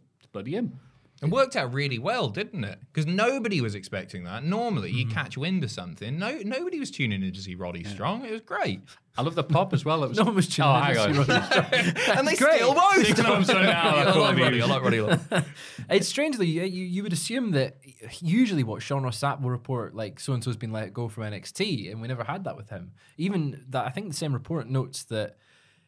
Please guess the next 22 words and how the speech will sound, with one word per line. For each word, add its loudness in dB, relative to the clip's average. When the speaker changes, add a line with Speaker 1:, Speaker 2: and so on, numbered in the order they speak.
Speaker 3:
people 4
in 4
W 4
W 2
E 2
didn't 2
know 4
that 0
he 0
was -6
out -2
of -10
contract, -4
and -4
they -6
were -4
surprised -4
to -6
see -6
him, -6
which, -4
Speaker 2:
Oh. -6